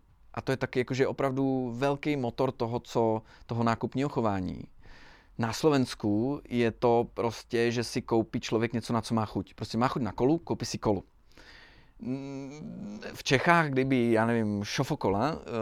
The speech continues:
byla v nějaký akci, tak, tak, tak radši si koupí Šofokolu.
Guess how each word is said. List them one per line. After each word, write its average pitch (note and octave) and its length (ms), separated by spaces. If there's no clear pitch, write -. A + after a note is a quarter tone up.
byla G#2+ 500
v G#2+ 120
nějaký G#2 480
akci, - 340
tak, - 140
tak, - 120
tak - 180
radši C3 260
si - 120
koupí B2 260
Šofokolu. A2 640